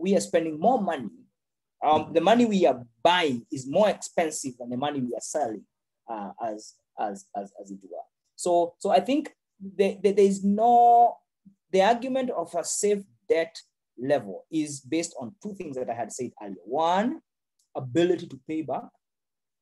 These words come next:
and two, investment, uh, uh, uh, uh, investment, uh, in productive, uh, uh, uh,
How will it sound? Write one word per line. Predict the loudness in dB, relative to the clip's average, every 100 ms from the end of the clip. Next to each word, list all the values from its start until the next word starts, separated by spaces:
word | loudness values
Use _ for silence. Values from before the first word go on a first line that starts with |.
| _ _ -8
and | -6 -6 -10
two, | -10 -8 -8 -10 -16 _ _
investment, | -8 -6 -2 0 0 -2 -6 -4 -4 -4 -14 -20 _ _ -4
uh, |
uh, | 0 2 2 0 0 0 0
uh, | -2 -4 -4 -4
uh, | -6 -8
investment, | -8 -2 0 0 -2 -6 -6 -6 -14 _ _
uh, | -4 -4 0
in | 0 0 -2
productive, | -2 -2 0 -2 -2 -4 -2 -2 -8 _ _ _ -2
uh, |
uh, | 0 0 -2 -6 -6
uh, | -6